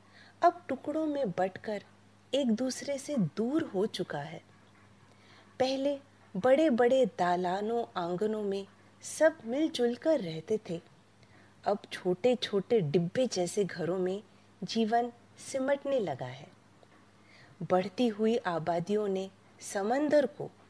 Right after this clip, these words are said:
पीछे सरकाना शुरू कर दिया है, पेड़ों को रास्तों से हटाना शुरू कर दिया है।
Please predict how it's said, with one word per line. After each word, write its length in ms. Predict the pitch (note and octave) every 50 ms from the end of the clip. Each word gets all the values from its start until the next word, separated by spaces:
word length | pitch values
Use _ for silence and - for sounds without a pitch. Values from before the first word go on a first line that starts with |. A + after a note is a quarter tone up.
| - _ _ -
पीछे 380 | - G#3+ G#3+ - - E4+ F#4 F4+
सरकाना 580 | - - B3 A3 G3 - G3 E3+ D#3+ D#3 D3
शुरू 280 | D#3 - - F3 E3+ F#3+
कर 220 | F#3+ - D#3+ C#3+ D3 D3
दिया 180 | - B2+ B2+ A#2+
है, 200 | A#2 - C#3 - _ _ _ _ _ _ _ _ _ - - _ _ _ _ _ - _ _ _ _ _ _ _ - - - - _ - - -
पेड़ों 320 | C4 C#4 C#4+ C4+ D#4 D#4
को 260 | D4+ - - C#4+ C#4+
रास्तों 500 | C#4 A3 F#3+ F#3 G3 F#3+ - - A#3+ A#3+
से 180 | A3+ - A#3+ A#3
हटाना 600 | A3 - E3+ C#3+ - - E3 F3 G3+ A#3+ D4 C#4+
शुरू 280 | - - F#3+ D#3+ D3+
कर 180 | C3+ - C3+ A#2
दिया 280 | B2+ - - B2 A#2+ A#2+
है। 320 | A#2 A#2+ B2 - _ _